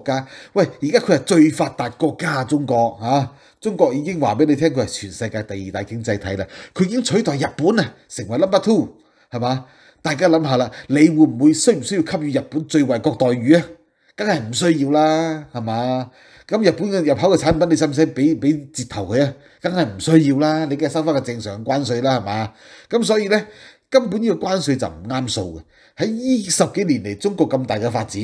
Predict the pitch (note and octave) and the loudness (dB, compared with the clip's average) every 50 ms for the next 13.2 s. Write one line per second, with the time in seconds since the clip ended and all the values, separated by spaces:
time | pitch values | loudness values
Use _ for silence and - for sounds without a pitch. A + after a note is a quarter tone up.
0 | A#2 - A2 A2+ A2+ A#2+ A#2+ A2+ - C3 C3 F3 E3+ D#3+ D3+ C3+ C3 C#3+ D3+ D3+ | -8 -8 -8 -6 -4 -4 -4 -2 -2 0 2 4 6 6 6 4 4 2 2 2
1 | E3 D#3+ C#3+ C3+ C3 C#3 D#3+ C#3 A#2 G2+ F2+ F2+ F#2+ G#2+ G#2 G#2 G2+ G2+ G2 - | 2 0 0 0 0 0 0 -2 -2 -4 -8 -8 -6 -6 -6 -6 -6 -8 -6 -6
2 | - D3+ C#3 B2 - G#2 G2+ G2 G2 C3+ C#3+ - G2+ E2 F2 G2 G2 G2 G2 A2 | -6 -4 -4 -4 -6 -6 -6 -6 -4 -4 -4 -6 -6 -6 -6 -6 -6 -6 -4 -4
3 | A2 G#2+ A2+ A2 A#2+ B2 B2 A2+ - - D#3+ C3+ A2 F#2 G#2 C3 C3+ B2+ A#2 - | -4 -4 -2 -2 0 0 0 0 2 2 2 2 0 -2 -2 -2 -2 -2 -4 -6
4 | - - - - G#2+ B2+ C3 C#3 B2+ A2 G#2 - C3+ C3 - E3 D3+ C3 G#2+ G2+ | -12 -20 -14 -6 -2 0 0 0 0 -2 0 0 0 0 2 2 2 2 0 -2
5 | G#2 - - C3+ B2 C3 C3 C3 - D#3 C#3+ D3 D3 C3+ B2+ A#2+ A2+ B2 B2 C3+ | -4 -6 -6 -2 0 0 0 2 2 2 2 2 2 0 0 -2 -2 -2 -2 -2
6 | D3+ - G#2+ F#2 E2+ E2+ F#2 - B2+ A2+ A#2 A#2 - A2 F#2+ F#2 F#2 F#2 F#2 _ | -4 -4 -6 -10 -8 -8 -8 -4 -4 -4 -4 -6 -8 -12 -14 -12 -12 -14 -14 _
7 | _ _ _ _ _ _ _ _ _ _ - E2+ F#2 F2+ - G#2+ G2 G#2 A2+ A2 | _ _ _ _ _ _ _ _ _ _ -10 -6 -6 -4 -2 -2 0 0 0 0
8 | A2+ G#2 G2+ G2 F#2+ F#2+ G2 - _ _ _ _ _ - - - A#2+ C3 B2+ C3+ | 0 -2 -4 -6 -10 -14 -16 -20 _ _ _ _ _ -20 -10 -4 -4 -2 0 2
9 | C3+ B2+ G#2+ G#2+ G#2+ - D3 C3+ D3 D3+ C3+ A#2+ A2+ A2 A#2 A#2 A2+ - A2+ B2 | 2 2 0 -2 -2 0 0 0 0 0 0 0 0 0 0 0 0 -2 0 0
10 | A#2+ G#2 G2+ - - F#2 F2 F#2+ G#2 G2 F#2 F2 E2+ E2+ D#2+ E2+ G2 _ _ - | 0 0 -2 -4 -8 -10 -12 -12 -12 -10 -10 -12 -12 -14 -16 -18 -20 _ _ -20
11 | - - _ - - G2+ G2 G#2+ G#2+ - E3+ F3 E3 D3 C3+ C#3+ - E3 D#3 D3+ | -20 -14 _ -6 -2 2 2 2 2 0 0 2 2 2 2 4 4 6 6 4
12 | C#3 - - B2 A2 A2+ A#2 B2 B2 D#3+ D#3 C#3+ C3+ C3 A#2+ C3+ C#3+ A2 F#2 - | 4 0 -6 -8 -6 -4 -4 -2 0 0 0 0 0 -2 -2 -2 -2 -2 -4 -6
13 | A#2+ G#2+ A2 | -4 -4 -4